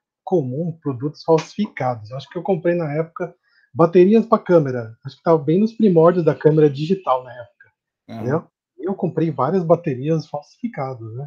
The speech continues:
Speaker 1: Putz, grila.
Speaker 2: <laughs>
Speaker 1: Aí você vai atrás da pessoa, ixi, e na
Speaker 2: E aí?
Speaker 1: época o Mercado Livre, ele vendia, é...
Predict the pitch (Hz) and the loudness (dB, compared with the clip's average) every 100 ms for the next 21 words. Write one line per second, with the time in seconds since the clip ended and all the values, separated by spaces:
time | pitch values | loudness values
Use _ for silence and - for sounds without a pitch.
0 | - - 190 156 113 117 135 123 113 - | -16 -18 -16 -16 -14 -10 -10 -10 -12 -16
1 | - 156 - 123 147 185 165 175 170 170 | -16 -18 -14 -10 -6 -2 2 2 2 0
2 | 165 165 156 - 156 170 196 202 196 _ | 0 -2 -6 -6 -2 2 2 2 0 _
3 | _ _ _ _ _ 160 185 - 113 117 | _ _ _ _ _ -16 -16 -14 -12 -12
4 | 113 _ _ _ 123 151 175 160 - 196 | -16 _ _ _ -6 -2 2 0 0 2
5 | 185 175 170 170 151 214 160 127 117 _ | 2 2 2 2 4 2 2 -2 -6 _
6 | _ _ _ _ 110 131 143 147 147 165 | _ _ _ _ -12 -8 -4 -4 -2 -2
7 | 135 113 147 175 151 120 101 _ _ _ | -2 -4 -2 2 2 0 -8 _ _ _
8 | _ _ _ 110 120 123 123 120 120 113 | _ _ _ -12 -10 -8 -6 -6 -6 -6
9 | 107 | -8